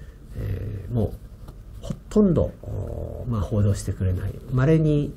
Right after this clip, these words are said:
いー、まあ、共感してくれる記者が、あー、いる場合ですね、その記者の、おー、まあ、理解というかですね、思いのもとで、え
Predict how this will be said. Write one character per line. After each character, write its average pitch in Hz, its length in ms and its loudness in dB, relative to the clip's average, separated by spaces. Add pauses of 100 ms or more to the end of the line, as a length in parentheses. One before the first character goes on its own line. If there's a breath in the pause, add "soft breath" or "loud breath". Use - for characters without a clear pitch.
い 107 1400 2
ー、 98 40 -4 (1300 loud breath)
ま 135 100 0
あ、 110 40 0
共 113 200 4
感 107 200 2
し - 80 0
て 117 100 -2
く 113 120 2
れ 104 100 6
る 95 100 4
記 - 80 -8
者 104 180 0
が、 82 180 0 (120)
あ 101 240 -4
ー、 120 60 -2
い 117 40 0
る 135 120 4
場 131 160 6
合 120 200 6
で 117 120 0
す - 140 -6
ね、 104 160 2 (420 loud breath)
そ - 160 0
の 117 100 4
記 113 120 -6
者 113 180 0
の、 160 100 4
お 87 1040 -4
ー、 107 40 -4
ま 113 100 0
あ、 - 80 -4 (1600 loud breath)
理 135 160 0
解 104 220 2
と 101 100 -4
い 92 40 0
う - 40 -2
か - 100 -10
で 82 80 -6
す - 140 -8
ね、 - 80 -10
思 120 240 8
い 98 120 4 (1040)
の 135 100 4
も 113 160 0
と 175 140 4
で、 170 240 4 (160)
え - 1040 -10